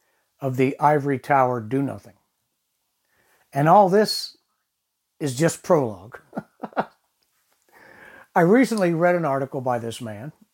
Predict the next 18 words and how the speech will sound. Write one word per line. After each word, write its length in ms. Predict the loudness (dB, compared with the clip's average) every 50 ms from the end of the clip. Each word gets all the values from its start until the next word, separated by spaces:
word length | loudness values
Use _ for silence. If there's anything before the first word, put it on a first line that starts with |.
| _ _ _ _ _ -12
entitled 680 | -10 -10 -8 -4 0 0 0 2 0 0 -2 -4 -6 _ _ _ _ _ _ _ _ _ _ _ _ _ _ _ _
America's 640 | -8 -4 0 2 2 4 4 2 2 2 0 0 0
Growing 600 | -4 -6 -2 2 2 2 4 2 2 0 -2 -2
Zero-Sum 840 | -2 0 0 2 2 2 2 0 0 -4 -6 -6 -6 -6 -6 -8 -10 -14
Economy. 600 | -18 -20 -16 -12 -10 -10 -10 -10 -12 -14 -18 _ _ _ _ _ _ _ _ _ _ _ _ _ _ _ _ _ _ _ _ _ _ _ _
The 160 | -12 -8 -8
subtitle 760 | -4 0 0 0 0 0 -2 -2 -2 -2 -2 -4 -6 -8 -10
is, 680 | -16 -14 -6 -4 -2 -2 -2 -2 -4 -8 -12 -16 -20 _ _ _ _ _ _ _ _ _ _ _ _ _ _ _ _ _ _ _ _ _
"It's 220 | -6 -4 -2 0
also 240 | 0 0 0 0 0
where 140 | 2 2 2
you 140 | 0 0 -4
find 440 | -6 -6 -4 -4 -2 -2 -2 -4 -2
many 220 | -2 -2 -2 -2
of 80 | -2 -4
the 80 | -4
nation's 560 | -4 -4 -4 -4 -6 -6 -8 -8 -8 -10 -12 -12 -12
ultra-rich." 840 | -10 -10 -10 -10 -10 -10 -10 -10 -8 -8 -8 -8 -10 -14 -20 -20